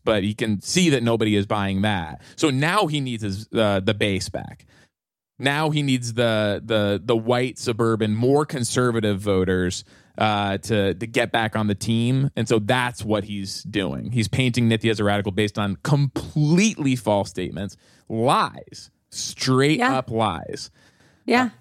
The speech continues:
Speaker 1: but that shows that Nithya is doing well, and it showed up in her fundraising. She, despite not taking any corporate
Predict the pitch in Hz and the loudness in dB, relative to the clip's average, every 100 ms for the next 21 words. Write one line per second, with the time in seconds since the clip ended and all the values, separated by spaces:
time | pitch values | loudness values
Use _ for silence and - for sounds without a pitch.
0 | _ _ - 127 127 - 139 151 - - | _ _ 0 2 2 0 0 0 -2 0
1 | 151 151 156 165 - _ _ _ _ _ | 2 2 0 -4 -12 _ _ _ _ _
2 | _ _ - 139 139 143 143 131 143 127 | _ _ 0 2 2 2 2 2 2 2
3 | 123 131 90 98 107 - 135 123 123 110 | 2 2 0 -2 -2 2 2 2 0 0
4 | 131 135 107 101 104 104 - 123 123 127 | 0 2 2 2 0 0 2 4 4 4
5 | 127 _ _ _ _ - 104 143 123 123 | 2 _ _ _ _ -4 -2 0 0 0
6 | 123 123 120 123 117 131 120 139 135 135 | -2 -2 -2 0 0 0 2 2 2 2
7 | 135 - | 2 0